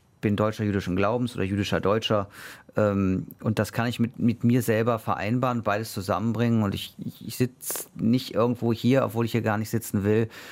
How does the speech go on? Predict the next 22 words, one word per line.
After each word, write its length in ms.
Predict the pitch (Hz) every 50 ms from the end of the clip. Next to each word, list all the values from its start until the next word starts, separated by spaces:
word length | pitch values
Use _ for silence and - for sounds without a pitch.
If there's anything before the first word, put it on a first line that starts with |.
| - - - - - _ _ _ _ _ _ _ _ _ _ _ -
Da 180 | - 123 117 107
hat 120 | 113 -
sicherlich, 480 | - 113 - 131 117 104 110 107 - -
äh, 480 | 101 113 110 110 110 107 95 - -
haben 240 | 98 107 101 101 104
sicherlich 260 | 98 110 107 110 104
die 100 | - 107
Gene 240 | 98 110 120 117 120
meines 280 | 113 110 107 104 - -
kölschen 300 | - 113 113 - - -
Opas 320 | - 110 - - 107 - -
sicherlich 320 | 110 - 98 104 101 -
durchgeschlagen. 760 | - 117 120 - - 110 - - 113 110 107 107 107 104 95 - - - - - - - - - _ _
Und, 560 | - - 110 107 104 104 101 101 - - - -
ähm, 800 | - 107 104 98 98 98 98 98 95 95 92 92 92 92 92 95 - -
das, 400 | - 101 98 - - - - - -
ähm, 380 | - 101 101 98 98 95 92 95 98 98
war 160 | 104 101 104
für 160 | - - 104 101
mich 200 | 107 104 - -
wirklich, 440 | 113 107 - 113 104 - - -
äh, 100 | - -